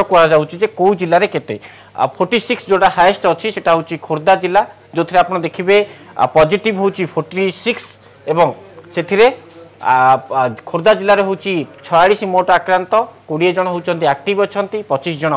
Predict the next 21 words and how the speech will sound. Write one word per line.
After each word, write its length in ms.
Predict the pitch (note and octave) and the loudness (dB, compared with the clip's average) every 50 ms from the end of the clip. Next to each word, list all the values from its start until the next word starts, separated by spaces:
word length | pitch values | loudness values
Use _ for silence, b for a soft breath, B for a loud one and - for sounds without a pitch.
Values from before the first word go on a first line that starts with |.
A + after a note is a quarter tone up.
| B2 A#2 | -2 -2
ଭଲ 120 | B2+ D3+ E3+ | -2 0 2
ହୋଇସାରିଲେଣି 500 | F#3 G3 F#3+ F#3+ G#3 F#3+ F#3+ G3 F#3+ G#3+ A3+ - B B B B | 2 2 2 0 -2 -2 -2 -2 -4 -6 -8 -10 B B B B
ଏବଂ 120 | D3+ E3 F#3 F3+ | -4 -4 -4 -2
ଜଣେ 220 | D#3 E3 E3 E3+ | 0 0 0 0
ବ୍ୟକ୍ତି, 280 | E3+ E3 F3 E3+ - F#3 E3+ | 0 -2 -4 -4 -6 -8 -4
ଯିଏ 140 | D#3+ F3 E3 | -2 0 2
ରାଜ୍ୟରେ 380 | D#3 D3 C#3+ D#3+ E3+ E3+ F#3 F#3+ F3 B B B B B | 2 2 0 0 0 0 0 0 -2 B B B B B
କେବଳ 240 | B E3 D#3 D#3 G3 G3+ G3 | B -4 -2 0 2 2 2
ଜଣେ 200 | E3+ E3 E3+ F3+ | 2 2 0 2
ମା-, 200 | F3+ F3 F3 D3+ C#3+ D3 C#3 | 2 0 0 -2 -2 -6 -4
ବ୍ୟକ୍ତିଙ୍କର 420 | C3 D3+ D3 - - E3+ E3 F3 | -4 -4 -4 -4 -6 -4 -2 -2
ମୃତ୍ୟୁ 280 | E3+ D#3+ D3+ D3 - F3 | -2 -2 -4 -6 -6 -6
ହୋଇଛି, 220 | F3 E3+ E3 E3 A#3+ | -6 -6 -6 -8 -10
ସେ 100 | A3 - F3+ | -8 -6 -6
ହେଉଛନ୍ତି 340 | E3 D3+ C#3+ D#3+ D3+ E3+ A#3+ A#3 | -6 -4 -4 -6 -6 -6 -8 -8
ଖୋର୍ଦ୍ଧା 240 | - E3+ D3 B2+ C#3 C3 B2 | -6 -6 -2 0 -2 -2 -2
ଜିଲ୍ଲାରୁ। 260 | B2 A#2+ A#2+ G#2+ A2+ A2+ B B B B B | -2 -4 -4 -4 -6 -10 B B B B B
ଆଶ୍ୱସ୍ତିର 460 | - D3+ - - B3+ B3+ - - B3+ B3 | -4 -2 0 2 2 2 2 2 2 2
କଥା 260 | G#3 F3 - - G#3 F#3+ | 2 2 0 2 2 2
ହେଉଛି, 260 | F3+ D#3+ D3 - G#3 B3 C4+ B B B B B B | 2 2 -2 -6 -8 -8 -8 B B B B B B
ଗତ 160 | D3+ D#3 - | -2 2 4